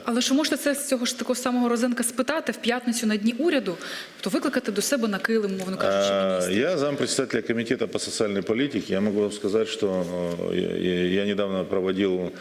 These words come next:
Speaker 2: э, заседание подкомитета, на котором были все министерства и ведомства. И очень жесткий, э, был разговор, и наш комитет принял решение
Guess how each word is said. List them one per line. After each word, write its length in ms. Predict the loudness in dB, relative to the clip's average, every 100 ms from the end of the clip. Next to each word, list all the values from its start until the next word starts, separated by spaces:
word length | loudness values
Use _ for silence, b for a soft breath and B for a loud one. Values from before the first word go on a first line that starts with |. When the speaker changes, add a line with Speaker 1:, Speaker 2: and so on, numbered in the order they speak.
| B B B B
Speaker 2:
э, 320 | -6 -4 -2 0
заседание 460 | 0 0 -2 -2
подкомитета, 720 | -4 -4 -2 -2 0 0 0
на 100 | -4
котором 300 | -2 0 0
были 160 | 0 0
все 180 | 0 0
министерства 540 | 0 0 -2 -2 0
и 40 | 0
ведомства. 440 | 2 -2 -2 -2
И 40 |
очень 340 | 0 0 0 0
жесткий, 400 | 0 0 0 -2 B B B B B
э, 200 | -2 0
был 200 | 2 0
разговор, 500 | 0 0 2 2 0 -2 -2
и 80 | 0
наш 180 | 0 0
комитет 420 | 0 2 0 0
принял 280 | 0 0 0
решение 460 | 0 0 0 -2